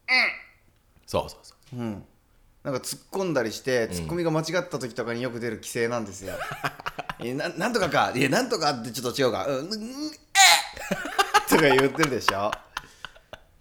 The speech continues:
Speaker 1: 何ですか、あれ。
Speaker 2: じゃあ、例えば、
Speaker 1: うん。
Speaker 2: 「あっ！」ってやつを
Speaker 1: うん。
Speaker 2: 文字にするとしたら、
Speaker 1: 確かに。
Speaker 2: なんて書くの？
Speaker 1: あに点々ですか？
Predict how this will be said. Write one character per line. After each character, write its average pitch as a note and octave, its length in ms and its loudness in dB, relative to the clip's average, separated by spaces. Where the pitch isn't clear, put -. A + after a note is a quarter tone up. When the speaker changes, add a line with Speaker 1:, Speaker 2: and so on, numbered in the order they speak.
Speaker 1:
何 A3 260 -12
で A2+ 120 -4
す - 140 -12
か、 G#2 140 -6
あ G2 40 -8
れ。 G2 280 -12
Speaker 2:
じ C#3+ 80 -2
ゃ C#3+ 60 -2
あ、 F#3 100 4
例 F#3 140 4
え - 40 4
ば、 G2 260 0
Speaker 1:
う - 20 -8
ん。 G2+ 300 -6
Speaker 2:
「あ - 60 10
っ！」 - 20 12
っ - 40 -20
て A#2 60 -2
や G2 80 0
つ G2 140 -6
を G2 280 2
Speaker 1:
う - 20 -10
ん。 F#2+ 280 -10
Speaker 2:
文 C#3 180 2
字 C3+ 100 -2
に F#2 60 -2
す D#2+ 240 -4
る F2 60 -8
と F2 60 -4
し - 120 -8
た D2 120 -6
ら、 E2+ 260 -4
Speaker 1:
確 - 260 -10
か E2+ 80 -16
に。 B2 60 -8
Speaker 2:
な F3+ 80 0
ん D#4+ 60 -4
て - 120 -4
書 D#2 80 -8
く C#2+ 100 -10
の？ G#3 180 -12
Speaker 1:
あ C3 100 -2
に B2 100 -2
点 G2+ 160 -6
々 G2 160 -10
で F#2 60 -18
す - 100 -20
か？ A#3 220 -6